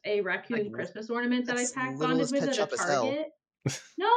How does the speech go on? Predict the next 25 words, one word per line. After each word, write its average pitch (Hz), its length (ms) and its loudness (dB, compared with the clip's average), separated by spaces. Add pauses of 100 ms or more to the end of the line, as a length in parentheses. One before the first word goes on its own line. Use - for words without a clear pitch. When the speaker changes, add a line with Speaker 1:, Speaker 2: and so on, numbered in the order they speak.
Speaker 1:
it's 311 180 2
just 359 220 -4
a 370 60 0
Christmas - 480 0
tree 240 180 -4
ornament 214 360 0
that 214 100 -2
I 208 200 0
pack 240 440 -6
bonded 214 340 -4
with 214 180 -4
at 220 120 -6
a 214 100 -6
Target 240 380 -6
one - 160 -12
time. - 320 -14 (440)
Speaker 2:
Gotcha. 190 360 2
Speaker 3:
<laughs> 202 120 2 (2500)
Speaker 1:
And 214 80 -8
now 208 140 0
he 254 100 2
just 240 160 -2
lives 240 300 2
with 185 140 -6
me. 240 340 -10